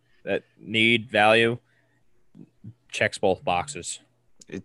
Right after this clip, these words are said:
Speaker 2: makes the most sense. It's the logical way to go. But if they were to go receiver here, wouldn't be surprised, 'cause these are two, the Titans are actually in a very good spot, I think, for this draft,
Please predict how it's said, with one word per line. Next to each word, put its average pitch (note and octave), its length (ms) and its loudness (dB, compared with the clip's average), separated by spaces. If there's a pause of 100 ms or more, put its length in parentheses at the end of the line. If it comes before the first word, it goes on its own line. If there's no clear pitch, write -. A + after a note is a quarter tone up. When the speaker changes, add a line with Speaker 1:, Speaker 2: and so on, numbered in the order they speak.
Speaker 2:
makes A2+ 280 0
the A#2 60 -6
most D3+ 220 0
sense. F3+ 340 0
It's - 240 -6
the A2 180 6
logical C3 880 2 (500)
way B2+ 380 8
to - 300 -8
go. A2+ 320 -6 (320)
But D#3+ 400 6 (580)
if A2+ 120 -4
they B2+ 120 8
were C3+ 100 10
to C3+ 60 8
go C3 120 10
receiver C#3 440 6
here, E3+ 300 4 (640)
wouldn't A#2+ 420 4
be A#2+ 120 4
surprised, G#2 500 0
'cause A2 120 -4
these A#2+ 140 2
are B2+ 60 6
two, G3 540 2 (320)
the C#3+ 120 8
Titans A3 440 2
are F#3+ 160 4
actually D#3+ 400 4
in C#3 80 4
a A#2+ 60 4
very A#2 360 6
good G#2+ 260 2
spot, F#2 480 0
I G2+ 100 -2
think, G#2 300 -4
for G#2+ 180 -2
this G2 180 -4
draft, F2+ 380 -2